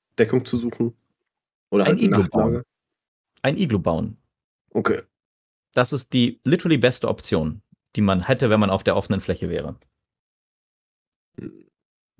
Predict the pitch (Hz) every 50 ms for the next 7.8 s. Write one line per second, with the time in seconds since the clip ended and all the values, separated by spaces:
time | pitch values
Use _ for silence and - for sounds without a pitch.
0 | _ _ _ _ _ _ _ _ _ _ _ _ _ _ _ _ _ _ _ _
1 | _ _ _ _ _ _ _ _ _ _ _ _ _ _ _ _ _ _ _ _
2 | _ _ _ - 120 _ _ _ _ _ _ _ _ _ _ _ _ _ _ _
3 | _ _ _ _ _ _ _ _ _ _ _ _ 143 _ _ - - 143 135 117
4 | 120 123 139 156 - - 151 139 120 - - - - - - 123 123 120 120 226
5 | - - - - 123 117 117 120 113 110 107 107 107 107 107 101 98 107 101 98
6 | 101 92 95 95 90 92 - - 104 98 - - 92 104 98 92 - - 92 -
7 | 82 - - - - - 104 98 120 117 - - - - -